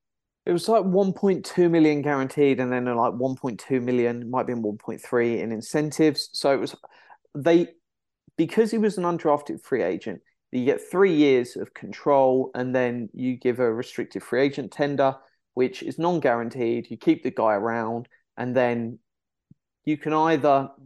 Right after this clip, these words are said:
discuss a new deal or you can cut him. And effectively, th-, they bullied him into a deal, which was one point three million, because no one else around the league really wanted him.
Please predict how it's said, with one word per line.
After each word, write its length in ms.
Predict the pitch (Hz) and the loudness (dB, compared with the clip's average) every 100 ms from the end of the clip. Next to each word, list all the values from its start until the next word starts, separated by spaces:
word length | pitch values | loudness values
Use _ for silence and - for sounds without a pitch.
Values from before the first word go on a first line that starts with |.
| _ - | _ -12
discuss 420 | 143 - 135 - | -12 -4 -4 -4
a 40 | |
new 200 | 127 123 | -4 -4
deal 500 | - 156 175 165 156 - _ _ | 2 4 6 4 2 -10 _ _
or 100 | 120 | -4
you 60 | 120 | -4
can 160 | 113 110 | -6 -8
cut 300 | 170 165 - | -2 -2 2
him. 260 | 156 151 151 _ _ - | 0 0 -10 _ _ -8
And 80 | 135 | -6
effectively, 640 | 139 175 113 127 117 127 | 0 0 0 -4 0 0
th-, 140 | 117 - 127 | 0 -2 -2
they 100 | 143 | 0
bullied 360 | 147 190 170 143 | 4 4 6 4
him 120 | 131 | 0
into 240 | 120 120 110 | -4 -6 -8
a 40 | |
deal, 340 | 104 120 120 | -2 0 0
which 220 | 113 - - | 0 -6 -10
was 200 | - 120 | -14 -12
one 80 | |
point 220 | 117 101 - | -8 -10 -6
three 200 | 123 117 | -6 -4
million, 380 | 113 113 107 | -2 -2 -4
because 300 | 107 - 113 120 | -8 -10 -10 -4
no 120 | 113 | -4
one 120 | 107 | -4
else 200 | 95 - | -6 -8
around 160 | 98 85 | -10 -6
the 80 | |
league 240 | 98 85 - | -4 -4 -6
really 160 | - | -10
wanted 320 | 76 80 62 | -8 -10 -10
him. 120 | - | -14